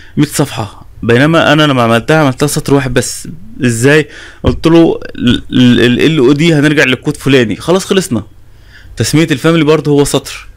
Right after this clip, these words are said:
ما بقعدش ارغي. ممكن مثلًا، آه، تسميه الملفات لانها مهمه، هروح كاتبها مثلًا في سطر واحد بالامثله بتاعتها وخلصنا على كده،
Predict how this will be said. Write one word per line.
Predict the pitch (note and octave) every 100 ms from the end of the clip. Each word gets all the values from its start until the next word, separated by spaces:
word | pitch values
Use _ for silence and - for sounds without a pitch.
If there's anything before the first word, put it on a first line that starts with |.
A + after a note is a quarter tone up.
| - - -
ما | A2
بقعدش | A#2 C#3+ D3+
ارغي. | - C3 G#2 E2
ممكن | A#2 D#3 D#3 C#3+
مثلًا، | D3+ D3+ D3+ C#3+ - - - -
آه، | A#2+ -
تسميه | - B2 D#3 E3
الملفات | C#3 A#2+ A#2 D#3
لانها | C3+ C3 D3
مهمه، | D3 D#3+ E3+ E3+
هروح | D#3 A#2+ C#3+
كاتبها | - B2 D#3 C#3+
مثلًا | C#3 C#3
في | A#2
سطر | - C3+ C#3
واحد | D3+ D3 D3
بالامثله | B2 G#2 A#2 D#3
بتاعتها | D#3 D3 D#3 F3 - - - -
وخلصنا | - D#3 D#3 C#3+
على | B2+ A2+
كده، | G#2 G2